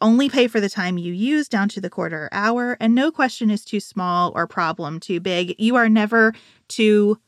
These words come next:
poor to talk with Fearless Finance. It is not just for wealthy people. They want to help you on your journey. And because they want to help you in a very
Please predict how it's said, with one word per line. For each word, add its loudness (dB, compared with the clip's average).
poor 2
to -4
talk 2
with -2
Fearless 2
Finance. 2
It -2
is 0
not 4
just 0
for -8
wealthy 0
people. -2
They 2
want -2
to -10
help -4
you 0
on -2
your -4
journey. -10
And 2
because -2
they 0
want 4
to 0
help 0
you -4
in -2
a -2
very 0